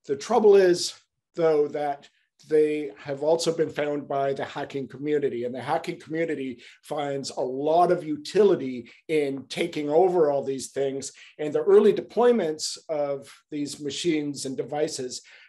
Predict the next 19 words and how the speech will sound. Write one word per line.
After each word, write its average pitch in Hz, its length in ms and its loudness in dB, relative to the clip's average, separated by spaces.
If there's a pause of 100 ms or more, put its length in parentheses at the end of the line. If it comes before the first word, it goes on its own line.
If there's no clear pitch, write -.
has 147 340 -2
been, 156 600 -2 (320)
uh, 160 400 0 (880)
has 180 240 -2
been 196 180 4
a 190 60 2
little 202 260 6
bit 180 220 0
weak 185 400 -6
in 160 100 -2
the 160 80 0
way 156 320 4
the 147 260 -4
security 143 520 -6
has 135 100 -4
actually 135 380 -10
been 127 160 -12
implemented. 123 760 -12 (1040)
Here's 170 440 -2